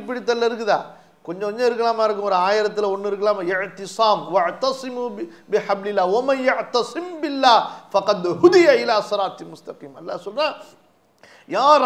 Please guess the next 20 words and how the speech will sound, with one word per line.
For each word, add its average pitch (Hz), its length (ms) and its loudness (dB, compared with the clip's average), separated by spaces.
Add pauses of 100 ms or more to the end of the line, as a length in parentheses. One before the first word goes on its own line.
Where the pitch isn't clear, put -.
அல்லாஹ்வை 330 600 8 (140)
பற்றி 302 260 -2
பிடித்துக் 240 340 -6
கொண்டானோ, 220 240 2 (100)
வமன் 208 280 -4
யஅ்தஸிம் 330 720 -2
பில்லாஹ் 262 300 -2 (300)
ஃபகத் 196 440 0
ஹுதிய 302 240 4 (140)
இலா 240 120 2 (120)
ஸிராத்தின் 185 400 -6
முஸ்தகீம்." 156 420 -16 (380)
அவன் 185 260 -2
நேரான 285 420 0 (140)
வழியிலே 285 340 0 (140)
செலுத்தப்பட்டு 320 680 4
விட்டான். 175 260 -10 (340)
கலாஸ், - 420 -14 (140)
முடிஞ்சு 254 300 -12
போச்சு. - 200 -20